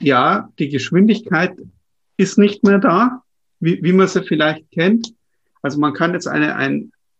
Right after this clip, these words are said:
manche Spieler vielleicht nur ein-, zweimal im Spiel mal schnell irgendwo hinschicken, die man früher öfters geschickt hat. Aber grad gegen Mannheim hat man aber auch gesehen,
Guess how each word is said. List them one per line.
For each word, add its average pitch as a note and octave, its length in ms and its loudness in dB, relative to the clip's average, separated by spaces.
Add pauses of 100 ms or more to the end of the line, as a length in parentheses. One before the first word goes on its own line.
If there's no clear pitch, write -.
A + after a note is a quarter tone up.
(180)
manche D#3 360 -2
Spieler F#3 320 -2
vielleicht E3 400 -2
nur D3+ 80 0
ein-, E3 220 -4
zweimal F3 420 0
im F#3 140 -2
Spiel F#3 260 -2
mal F3 220 2
schnell E3 320 -2
irgendwo E3 440 -2
hinschicken, F#3+ 540 -4
die E3 60 -4
man D#3+ 160 -4
früher D#3+ 260 -2
öfters E3 460 -6
geschickt F#3 320 -8
hat. E3 160 -4 (320)
Aber C#3 260 -2
grad C#3 320 -4
gegen D3 240 -2
Mannheim D3 460 0
hat D3+ 160 -6
man C3 100 -2
aber C3+ 220 -2
auch C#3+ 220 -6
gesehen, D#3+ 560 -6